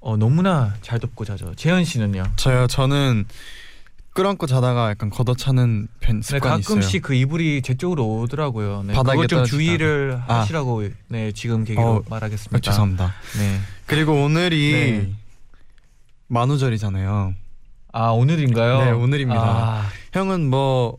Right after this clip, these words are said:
Speaker 2: 만우절 날 이렇게 뭐 거짓말 하거나 그런 경험이 있나요?
Speaker 1: 네, 학교 다닐 때는 뭐 선생님들한테
Speaker 2: 네,
Speaker 1: 많은
Speaker 2: 어떤,
Speaker 1: 장난들 쳤죠.
Speaker 2: 어떤 장난했나요?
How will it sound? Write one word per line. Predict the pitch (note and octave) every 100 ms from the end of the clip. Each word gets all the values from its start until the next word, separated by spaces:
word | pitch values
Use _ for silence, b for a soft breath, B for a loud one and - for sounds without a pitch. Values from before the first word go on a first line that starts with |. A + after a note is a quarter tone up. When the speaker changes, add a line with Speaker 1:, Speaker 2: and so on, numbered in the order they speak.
| -
Speaker 2:
만우절 | A#2+ C3 D3 D#3 D3+
날 | C3 A#2+ A2+ G#2 - - -
이렇게 | - A2+ G#2
뭐 | G2
거짓말 | F#2+ B2+ A#2+ C#3 C3+ A#2+
하거나 | A#2+ A#2 G#2 G#2 G2 G2
그런 | - A2+ G#2+ B2
경험이 | - G#2+ G#2
있나요? | F#2 F2+ A2
Speaker 1:
네, |
학교 | D#3+ E3+ C4
다닐 | A3+ G#3 G#3
때는 | D#3+ D3+ D#3
뭐 | B2
선생님들한테 | A2+ E3+ G3 F#3 E3+ C#3 B2 B2+ B2+ A#2 A#2
Speaker 2:
네, | A2+ F#2+ G#2
Speaker 1:
많은 | C3 D3
Speaker 2:
어떤, | D3+
Speaker 1:
장난들 | B2 B2 B2 A2+ - - B2+ B2
쳤죠. | D#3 D#3+ A2+ A#2+
Speaker 2:
어떤 | B2 C#3
장난했나요? | A#2+ G#2+ F#2+ F#2 F2